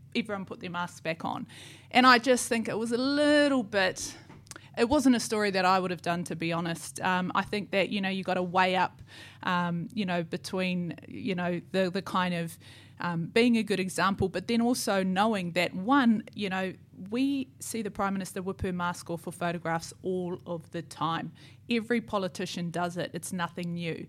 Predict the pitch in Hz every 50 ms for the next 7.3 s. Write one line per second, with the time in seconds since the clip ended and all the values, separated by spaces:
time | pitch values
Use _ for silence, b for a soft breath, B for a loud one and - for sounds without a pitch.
0 | B B B B B B - 220 226 240 226 233 226 - 208 190 190 180 180 185
1 | 175 - - - - 185 165 - 190 190 190 185 - - 262 302 311 294 262 226
2 | 220 - - 214 196 185 185 170 170 - - - - - 196 165 160 - - -
3 | - - - - 269 247 - 220 190 170 175 175 175 170 165 - 156 - - -
4 | 185 175 175 180 175 165 165 - - 175 175 175 175 175 - - 180 180 180 180
5 | - - 185 180 180 190 190 185 165 - - 185 180 175 170 165 - 170 165 -
6 | - 185 185 180 - 180 170 170 160 - 175 180 170 - 190 190 175 - - -
7 | 180 185 180 175 165